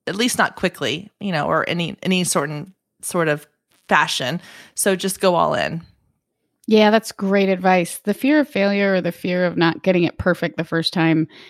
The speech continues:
Speaker 2: is something, if you're gonna run a business, you truly have to get over, because you are gonna fail.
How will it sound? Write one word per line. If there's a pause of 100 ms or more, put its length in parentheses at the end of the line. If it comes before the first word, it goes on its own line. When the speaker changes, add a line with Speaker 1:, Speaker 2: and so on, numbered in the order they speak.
(100)
Speaker 2:
is
something, (420)
if
you're
gonna
run
a
business,
you
truly
have
to
get
over,
because
you
are
gonna
fail.